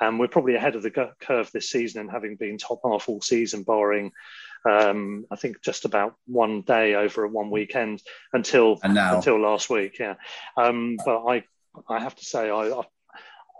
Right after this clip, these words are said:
Speaker 1: all in all, I think if we ended up where we are now in thirteenth,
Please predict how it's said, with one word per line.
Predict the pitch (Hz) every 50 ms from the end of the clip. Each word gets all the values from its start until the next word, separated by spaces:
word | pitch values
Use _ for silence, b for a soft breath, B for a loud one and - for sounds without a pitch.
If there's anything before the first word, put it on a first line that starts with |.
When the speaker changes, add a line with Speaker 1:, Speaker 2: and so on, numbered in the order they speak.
| -
Speaker 1:
all | - 170 160 131
in | 120 123
all, | 127 113 107 104
I | 104
think | 101 - - 110 104 -
if | 127 -
we | - 147 151
ended | 156 156 139 139
up | 127 117 113
where | 123 123
we | 117 120 117
are | 110 110
now | 110 113 113 110 107
in | 107 98
thirteenth, | _ - 120 107 101 - - 101 104 127